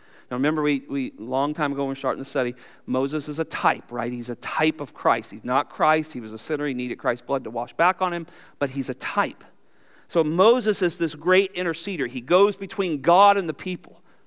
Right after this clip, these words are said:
right? And so he's a, he's a type there. Now, the Ten Commandments, when it, when it talks about this term, uh, then it says, "Then God spoke all these words,"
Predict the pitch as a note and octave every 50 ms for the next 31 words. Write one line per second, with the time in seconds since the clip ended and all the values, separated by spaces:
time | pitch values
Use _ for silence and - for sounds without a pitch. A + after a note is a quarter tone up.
0 | _ - B2+ C3+ D3 F3 - D#3 - F3+ D#3+ D#3 G#3 F#3+ G3 F3+ F3 - - -
1 | - - - G3+ E3 D3+ - - - - - G#3+ F#3+ F3 - - - - - -
2 | - - - _ _ _ - - - - F#3 F#3+ D#3 C3 - - - _ - D3
3 | C#3+ - - B3+ C#4+ - - B3 G3+ F3 E3 D3+ C3+ C#3+ D3 - - - F3+ E3+
4 | D#3 - - F3 E3 - - A3 A3+ - - - G3+ G#3 F3+ - E3 E3+ D#3+ -
5 | - - - G#3 F#3+ F#3+ E3+ D#3+ D#3 - - - - - _ _ - - D3+ D#3+
6 | D3 D3+ E3 D#3+ - F#3 D#3+ C#3+ C#3+ E3+ F3+ G3 F#3+ D#3+ F3 E3+ D#3+ D#3+ D3+ -
7 | - - - E3+ D#3 - - C3 D#3+ E3 D3 C#3+ D3 C#3 C3+ C#3 C#3 C#3 C#3+ D#3+
8 | F3 F3 E3+ D#3+ C#3 C3 B2 G#2 - - -